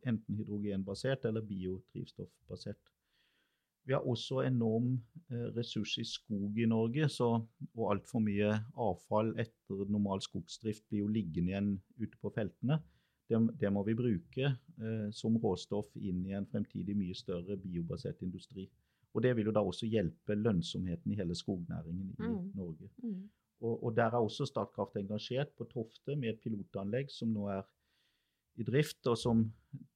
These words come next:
Speaker 1: tester, eh, teknologien på å lage flytende olje, altså naturolje fra trebasert, eh, restavfall. Og, og den type teknologi kan utvikles, utvikles videre til å ta hånd om vanlig husholdningsavfall og, og mye annet, eh, på sikt,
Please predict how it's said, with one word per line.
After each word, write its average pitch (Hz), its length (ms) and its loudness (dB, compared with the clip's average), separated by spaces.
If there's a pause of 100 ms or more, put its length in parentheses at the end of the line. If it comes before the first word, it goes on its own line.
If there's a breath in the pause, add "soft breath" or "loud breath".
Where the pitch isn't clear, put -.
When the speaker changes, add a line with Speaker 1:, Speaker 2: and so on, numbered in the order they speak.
(140)
Speaker 1:
tester, - 480 -2 (120)
eh, 101 280 4
teknologien 113 720 0 (320 loud breath)
på 120 100 -4
å 123 420 2
lage 113 460 2
flytende 107 920 -2
olje, 110 320 0
altså 139 180 -2
naturolje 107 880 -2 (180)
fra 101 320 -2 (480)
trebasert, 95 720 -2
eh, 98 180 -2
restavfall. 92 640 -4 (580)
Og, 113 200 0
og 113 260 -2
den 113 240 4
type 113 260 -4
teknologi 113 560 -2
kan 151 180 0
utvikles, 104 760 -4
utvikles 107 640 -4
videre 113 400 0
til 120 160 -2
å 110 60 0
ta 117 100 0
hånd 95 300 0
om 107 200 2 (480)
vanlig 98 300 2
husholdningsavfall 101 880 -4
og, 104 180 0
og 110 120 0
mye 104 160 2
annet, 90 320 -6
eh, 98 180 -2
på 107 160 -4
sikt, - 240 -6